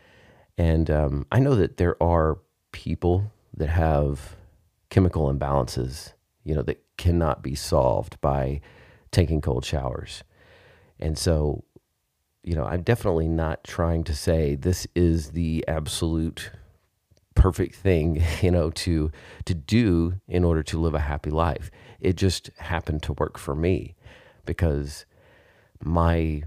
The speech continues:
particular stress was situational. You know, it wasn't, I don't believe that I had a chemical imbalance. At one point I thought I did, but after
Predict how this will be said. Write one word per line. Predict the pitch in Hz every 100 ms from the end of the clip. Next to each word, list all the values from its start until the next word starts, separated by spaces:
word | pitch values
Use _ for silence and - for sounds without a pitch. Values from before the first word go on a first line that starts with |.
| -
particular | - 82 - 80 73 73 69 - _ _ _ _ _ -
stress | - - 107 78 76 -
was | 85 80 73
situational. | - 113 - 98 113 139 - - - - _ _ _ _
You | 76 82
know, | 87 92
it | 85
wasn't, | 98 92 87 - - _ - - - _
I | -
don't | 107 87
believe | 98 104 95
that | 90
I | 90
had | 85 104 135
a | 110
chemical | - 78 - 73 71
imbalance. | 69 69 80 113 - - - _ _ _ _ _ _ 85
At | -
one | 69 104
point | 98 71 71
I |
thought | 71 76
I | 69
did, | 69 71 92
but | 80 - - - - - - -
after | 92 87 98 85 73 73